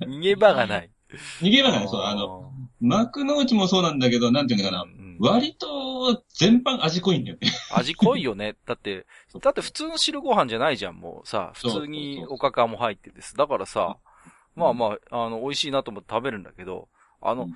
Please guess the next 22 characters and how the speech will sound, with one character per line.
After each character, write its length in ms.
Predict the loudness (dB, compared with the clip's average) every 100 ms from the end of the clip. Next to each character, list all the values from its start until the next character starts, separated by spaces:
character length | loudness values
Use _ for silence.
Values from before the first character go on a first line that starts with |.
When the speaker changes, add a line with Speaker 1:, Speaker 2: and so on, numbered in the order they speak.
| -6
Speaker 1:
醤 300 | -4 2 4 4 2
油 120 | 0
を 120 | 0 -2
ね、 400 | -8 -4 -4 -6 _ _ _
あ 220 | -8 -8
の 120 | -10 -16
ー、 720 | -16 -14 -12 -14 -16 -18 -20 _ _ -18
Speaker 2:
う 20 |
ん。 20 |
う 40 | -16
ん。 100 | -18 _ _ _ -16
Speaker 1:
つ-、 180 | -16 -16 -12
使 360 | -10 -2 -2
い 100 | 0
ど 140 | -2 -2
こ 140 | -2
ろ、 80 | -2 -6 -16
<laughs> 300 | -20 -20 -4
あ 100 | -4 -2
の、 100 | -6
Speaker 2:
う 60 |
ん。 60 | -6